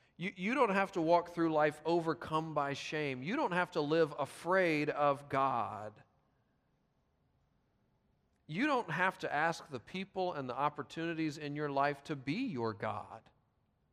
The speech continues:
There is a better way, and Jesus invites you to walk that way with him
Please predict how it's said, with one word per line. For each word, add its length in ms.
There 260
is 280
a 100
better 360
way, 460
and 200
Jesus 480
invites 600
you 460
to 140
walk 640
that 260
way 320
with 360
him 300